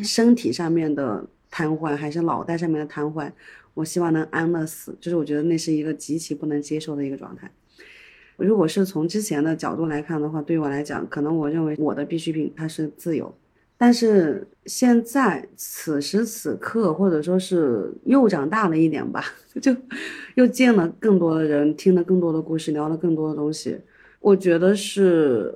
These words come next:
跟Junie说的有一点像，但我会把它更聚焦是在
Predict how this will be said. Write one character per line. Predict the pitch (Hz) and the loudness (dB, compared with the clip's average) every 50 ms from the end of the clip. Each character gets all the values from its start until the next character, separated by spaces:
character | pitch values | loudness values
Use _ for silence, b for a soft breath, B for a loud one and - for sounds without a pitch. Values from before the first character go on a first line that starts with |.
| - - | -8 -2
跟 | - 208 208 208 208 202 202 | 2 2 4 4 4 2 0
Junie | 202 202 202 202 202 185 160 143 123 113 | 2 2 4 6 6 6 6 4 2 0
说 | - - 185 175 170 | -2 0 0 0 2
的 | 170 165 160 160 | 2 0 0 2
有 | 160 139 135 | 2 2 2
一 | 151 | 0
点 | 165 - 160 110 82 127 | -2 -2 -2 -2 -2 -4
像， | - - - 156 120 80 - - - - | -6 -8 -6 -6 -4 -4 -6 -10 -12 -8
但 | - 175 170 170 | -4 -2 0 2
我 | 170 160 139 131 | 2 2 2 0
会 | - - 170 156 | 0 -2 -4 -4
把 | - 120 - | -4 -6 -6
它 | 156 160 | -6 -6
更 | 156 - 180 165 160 | -2 0 0 0 0
聚 | 160 - 170 160 | 0 -2 -4 -6
焦 | 156 - 170 156 151 160 | -4 -4 -6 -4 -4 -4
是 | 160 160 - 160 | -6 -6 -6 -6
在 | 147 - - 160 156 151 143 - | -6 -6 -6 -6 -4 -4 -4 -6